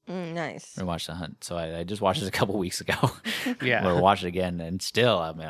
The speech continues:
Speaker 2: my heart's pounding. I'm like, "Oh my God." It's such a
Speaker 1: Oh
Speaker 2: fucking good
Speaker 1: my
Speaker 2: movie.
Speaker 1: God.
Speaker 2: But I don't have much to say about it <laughs> other than that. Other
Speaker 3: Right.
Speaker 2: than
Speaker 3: We already talked about it.
Speaker 2: Yeah.
Speaker 3: Cool, man.
Speaker 2: Yeah,
Speaker 3: Well,
Speaker 2: the
Speaker 3: you
Speaker 2: Danish
Speaker 3: fucking,
Speaker 2: Four.
Speaker 3: you were mad. You're mad for mad.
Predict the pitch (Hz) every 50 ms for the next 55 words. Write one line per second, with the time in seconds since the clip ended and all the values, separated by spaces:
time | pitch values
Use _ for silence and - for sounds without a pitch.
0 | 76 78 78 80 80 85 92 82 - - - 90 92 98 92 80 78 80 80 80
1 | 80 80 82 78 78 76 78 85 - 170 165 87 - - - - - - - -
2 | - 107 107 - - 107 95 101 98 101 95 90 92 92 90 90 85 85 85 82
3 | - _ _ 196 196 190 185 185 185 _ _ _ _ 107 101 107 113 107 95 95
4 | 90 92 92 92 90 - - - - 82 - - 85 82 80 82 78 - - 101
5 | - - 131 120 - 117 104 92 87 85 85 82 82 - - - - - - 87
6 | 87 - - 107 85 87 87 85 82 85 85 107 120 - 120 110 101 98 95 -
7 | 98 92 95 98 95 98 95 95 92 87 78 80 87 95 - _ _ _ _ _
8 | _ _ - - - - - 123 139 180 180 139 110 104 101 101 110 120 131 147
9 | 165 175 165 85 85 90 98 110 120 127 131 131 127 117 - - - 98 107 120
10 | 120 120 117 107 - - 104 107 107 101 - 107 123 131 117 104 101 95 92 95
11 | 95 101 110 120 123 123 117 113 110 101 - - - - 123 113 123 113 101 92
12 | 95 95 101 110 127 131 131 127 123 123 127 - - - 120 117 117 113 113 110
13 | 95 95 - -